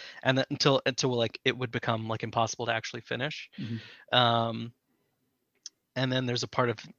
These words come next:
Speaker 1: that's, like, a relief, and then I'm sure there'll be a part of, like, me that grieves when it's all over too.
Speaker 2: Yeah. It's,
Speaker 1: Um,
Speaker 2: <laughs> it's, it's, it's,
Speaker 1: so
Speaker 2: it's sweet and salty at the same time. It's, it's,
Speaker 1: Yeah.
Speaker 2: uh, yeah.
Speaker 1: Yeah.
Speaker 2: Um,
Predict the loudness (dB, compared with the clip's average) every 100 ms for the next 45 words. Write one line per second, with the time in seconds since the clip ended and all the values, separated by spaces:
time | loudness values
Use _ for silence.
0 | _ -4 -2 0 -2 -4 -4 0 2 2
1 | 0 -2 0 4 4 4 2 -2 0 -2
2 | -2 -2 0 0 0 -4 -2 -2 -2 _
3 | _ -8 -4 -4 -4 -4 -2 -2 -2 -2
4 | -2 -4 -8 -6 -4 -4 0 0 -2 -6
5 | -6 -6 -6 -4 -4 -6 _ -10 -6 -6
6 | -8 -6 0 2 2 2 0 -6 -12 -16
7 | -16 -4 -2 2 2 4 2 2 2 2
8 | 0 2 4 4 6 6 6 4 4 4
9 | 6 4 2 0 2 4 6 6 2 0
10 | -2 -6 _ _ 2 6 6 4